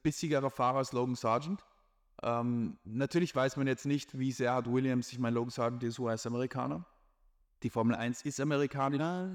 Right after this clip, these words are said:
Speaker 2: aber
Speaker 1: amerikanischer geworden.
Speaker 2: hat denn
Speaker 1: Das
Speaker 2: so
Speaker 1: Ding ist,
Speaker 2: viel
Speaker 1: er hat
Speaker 2: Karriere?
Speaker 1: keine, er hat halt keine Strahlkraft, ne? Also,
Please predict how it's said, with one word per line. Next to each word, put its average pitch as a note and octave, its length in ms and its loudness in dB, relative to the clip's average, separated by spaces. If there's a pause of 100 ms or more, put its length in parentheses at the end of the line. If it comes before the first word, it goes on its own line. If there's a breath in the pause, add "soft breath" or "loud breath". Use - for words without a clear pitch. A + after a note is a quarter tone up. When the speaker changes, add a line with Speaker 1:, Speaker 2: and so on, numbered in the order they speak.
(140)
Speaker 2:
aber D3 200 0
Speaker 1:
amerikanischer C#3+ 760 -2
geworden. D3 400 -2
Speaker 2:
hat - 200 -6
denn F3+ 180 0 (240)
Speaker 1:
Das D3+ 140 -2
Speaker 2:
so G3+ 140 -8
Speaker 1:
Ding G3+ 140 0
ist, D#3+ 140 0
Speaker 2:
viel F3 80 0 (180)
Speaker 1:
er E3 60 -4
hat A3 60 0
Speaker 2:
Karriere? G#3 360 2
Speaker 1:
keine, G#3+ 140 2
er G3 120 -4
hat F#3+ 100 -6
halt C3+ 140 -2
keine B2+ 220 0
Strahlkraft, B2 720 -4
ne? C3 260 -4
Also, C3 200 2